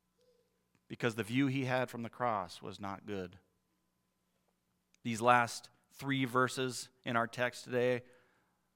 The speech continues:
are our Lord's recalling of absolute truth. What is he recalling? That the Father has been with him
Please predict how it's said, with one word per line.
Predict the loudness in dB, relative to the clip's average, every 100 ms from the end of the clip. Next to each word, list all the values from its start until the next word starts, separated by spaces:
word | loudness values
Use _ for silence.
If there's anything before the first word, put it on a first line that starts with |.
| _ _ _ _ _ _ _
are | 4 8
our | 8 6
Lord's | 4 4 4 4 -4
recalling | -8 -10 -8 2 4 4 2 -2
of | -6 -8
absolute | -4 -4 -4 -6 -6 -6
truth. | -8 -10 -10 -12 -18 -20 _ _ _ _ _ _ _ _ _ _ _
What | 4 6
is | 6
he | 2
recalling? | -2 -4 -4 -4 -4 -10 -18 _ _ _
That | -4 -2
the | -4
Father | 2 8 10 8 6 4
has | 2 2
been | 0 4
with | 4 4
him | 2 -2 -2